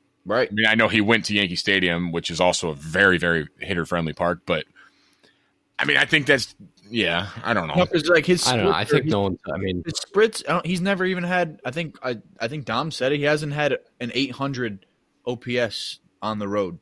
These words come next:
Speaker 2: I would take that chance. If I'm a franchise, I will take my
Speaker 1: Oh, yeah.
Speaker 2: chances on
Speaker 1: No,
Speaker 2: Nolan
Speaker 1: I
Speaker 2: Arenado
Speaker 1: totally
Speaker 2: figuring
Speaker 1: agree.
Speaker 2: it
Speaker 1: I'm
Speaker 2: out.
Speaker 1: just saying, do you think teams try to use that as leverage?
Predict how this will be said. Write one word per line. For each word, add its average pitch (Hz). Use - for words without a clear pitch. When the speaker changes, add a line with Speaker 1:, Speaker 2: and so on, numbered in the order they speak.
Speaker 2:
I 92
would 90
take 87
that 80
chance. 67
If 85
I'm 104
a 107
franchise, 98
I 90
will 90
take 85
my 87
Speaker 1:
Oh, 95
yeah. 117
Speaker 2:
chances 82
on 82
Speaker 1:
No, 85
Speaker 2:
Nolan 127
Speaker 1:
I 107
Speaker 2:
Arenado 78
Speaker 1:
totally 143
Speaker 2:
figuring 120
Speaker 1:
agree. 76
Speaker 2:
it 80
Speaker 1:
I'm 113
Speaker 2:
out. 113
Speaker 1:
just 120
saying, 127
do 117
you 131
think 143
teams 139
try 135
to 120
use 117
that 113
as 92
leverage? 85